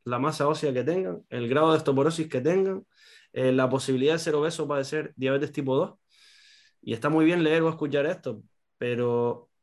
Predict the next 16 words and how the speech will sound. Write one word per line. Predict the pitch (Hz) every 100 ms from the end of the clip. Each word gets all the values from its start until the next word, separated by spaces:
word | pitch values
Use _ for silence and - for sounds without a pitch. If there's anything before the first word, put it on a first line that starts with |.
| _ _ _ _ _ _ _
¿qué | - 151
haces | 160 156 -
tú | 185 190 - _ _ _
cuando | 123 123 120
lees | 127 147 151
esto | 165 156
y | 135
te |
das | 135 135
cuenta | 151 156 139
de | 131
que | 120
verdaderamente | 120 117 135 143 147 147 127
muy | 120 139 156
pocos | 160 160 147 135
programas | 127 120 143 185 196